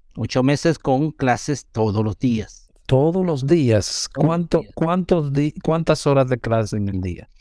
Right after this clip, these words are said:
Speaker 1: Ah, casi ocho horas, Aldrin, porque eran
Speaker 2: Wow.
Speaker 1: clases,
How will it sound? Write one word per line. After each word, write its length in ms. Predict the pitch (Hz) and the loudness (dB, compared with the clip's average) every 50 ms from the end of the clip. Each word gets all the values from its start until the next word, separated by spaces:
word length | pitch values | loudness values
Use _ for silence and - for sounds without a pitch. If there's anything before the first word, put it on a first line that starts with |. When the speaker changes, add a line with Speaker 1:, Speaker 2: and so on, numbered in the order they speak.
| - - - _ _ _ _ - - _ | -20 -20 -20 _ _ _ _ -20 -14 _
Speaker 1:
Ah, 380 | - 117 117 113 117 113 110 107 - | -4 -2 -2 -2 -2 -2 -2 -4 -2
casi 260 | - - - - 156 | -4 -4 -2 0 0
ocho 280 | 151 147 - - 185 160 | 0 0 2 4 4 6
horas, 340 | 165 170 156 123 107 - | 6 6 4 2 -2 -2
Aldrin, 320 | 123 110 104 107 107 107 107 | -4 -2 -2 -2 -4 -4 -2
porque 500 | - 120 104 87 - 120 117 113 113 123 | -2 -2 -4 -4 -4 -6 -4 -2 0 0
eran 200 | 135 143 143 123 | 0 2 0 0
Speaker 2:
Wow. 100 | 117 143 | 0 0
Speaker 1:
clases, 480 | 143 139 127 - 165 151 - - - | 0 -2 0 0 0 -2 -2 -6 -12